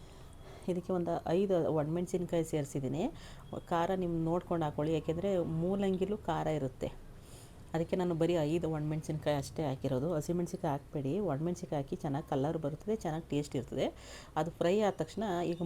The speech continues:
ಮೂಲಂಗಿ ತುರಿದು ಇಟ್ಕೊಂಡಿದ್ನಲ್ಲ, ಇಲ್ಲಿ ದೊಡ್ಡ ದೊಡ್ಡ, ದೊಡ್ಡ ಸೈಜ್ ಮೂಲಂಗಿ, ಐದು ಮೂಲಂಗಿನ ತುರಿದು ಇಟ್ಕೊಂಡಿದ್ದೆ. ಅದನ್ನ ಸೇರಿಸಿ ಸ್ವಲ್ಪ ಹಸಿ ವಾಸನೆ ಹೋಗೋ ತನಕ ಸ್ವಲ್ಪ ಫ್ರೈ ಮಾಡ್ಕೊತಾ ಇದ್ದೀನಿ ಅದನ್ನು. ಹೈ ಫ್ಲೇಮಲ್ಲೇ ಮಾಡ್ಕೋಬೇಕು, ಸಿಮ್ಮಲ್ಲಿ ಏನು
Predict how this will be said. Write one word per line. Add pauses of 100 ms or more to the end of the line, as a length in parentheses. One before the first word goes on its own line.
ಮೂಲಂಗಿ
ತುರಿದು
ಇಟ್ಕೊಂಡಿದ್ನಲ್ಲ, (500)
ಇಲ್ಲಿ (100)
ದೊಡ್ಡ (100)
ದೊಡ್ಡ, (140)
ದೊಡ್ಡ (100)
ಸೈಜ್ (120)
ಮೂಲಂಗಿ, (180)
ಐದು
ಮೂಲಂಗಿನ
ತುರಿದು
ಇಟ್ಕೊಂಡಿದ್ದೆ. (1700)
ಅದನ್ನ
ಸೇರಿಸಿ (520)
ಸ್ವಲ್ಪ (520)
ಹಸಿ
ವಾಸನೆ
ಹೋಗೋ
ತನಕ (180)
ಸ್ವಲ್ಪ
ಫ್ರೈ (140)
ಮಾಡ್ಕೊತಾ
ಇದ್ದೀನಿ
ಅದನ್ನು. (720)
ಹೈ (140)
ಫ್ಲೇಮಲ್ಲೇ
ಮಾಡ್ಕೋಬೇಕು, (100)
ಸಿಮ್ಮಲ್ಲಿ
ಏನು